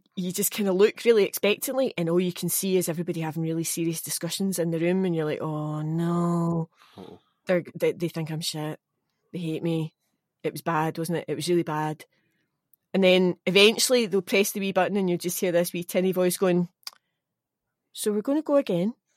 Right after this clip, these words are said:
Speaker 1: And you're like,
Speaker 2: I knew that.
Speaker 1: "Was it, was it me? Was it me?" And then you do it a second time, and then they have a massive discussion, and you're like, "I'm fired, I'm fired." And they go,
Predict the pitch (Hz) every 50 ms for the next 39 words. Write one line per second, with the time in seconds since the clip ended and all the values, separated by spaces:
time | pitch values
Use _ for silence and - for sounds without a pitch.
0 | _ _ _ _ _ - 151 - - - - 139 - - - - 220 202 208 208
1 | 208 202 202 196 - - - - - _ _ _ _ - 147 - 92 92 98 104
2 | 107 - - - 156 - 185 180 175 - - 185 262 208 180 - - 180 196 -
3 | 196 - 185 196 220 240 240 247 185 180 190 220 240 254 - - - 147 - -
4 | - - _ _ - 214 220 226 226 220 226 220 - 269 294 294 - - - 247
5 | 240 262 - 339 294 - 320 302 302 302 - - 196 180 175 175 175 170 175 175
6 | 160 180 175 180 175 185 208 - 208 - - 185 - - 196 - - 240 247 240
7 | - - - - _ _ _ _ _ _ - 196 190 185 185 180 170 - - -
8 | _ _ _ - 170 160 - 160 160 160 160 165 160 - - 175 175 - 160 160
9 | 165 175 - - - 185 185 170 185 185 185 175